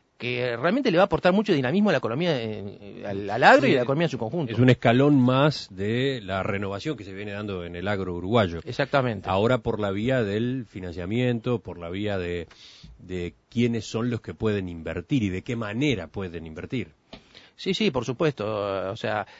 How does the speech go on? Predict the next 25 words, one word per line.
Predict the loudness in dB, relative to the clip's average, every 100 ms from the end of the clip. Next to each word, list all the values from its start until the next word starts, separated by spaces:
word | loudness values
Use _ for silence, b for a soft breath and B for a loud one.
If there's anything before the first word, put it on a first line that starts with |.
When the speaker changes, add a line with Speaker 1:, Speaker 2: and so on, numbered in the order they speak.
| B B B B -14
Speaker 1:
eh, | -8 -4 0
esto | 2 4
es | 4
un | 2 4
paso | 4 4
más | 4 6 4 2
en, | -2 -4 -6
en | -6 -4
toda | 2 6 8
la | 6
modernización | 6 2 2 -2 -4 0 0
que | 0
está | -2 0
viviendo | 0 0 4 4 2 _ -12
el | -10
sector | -8 -4 0
empresarial | 0 0 -2 0 2
en | 0
su | -2
conjunto | -2 0 2
y | 2 4
el | 4
agro | 4
en | 2
particular. | 0 -6 -8 -8 -8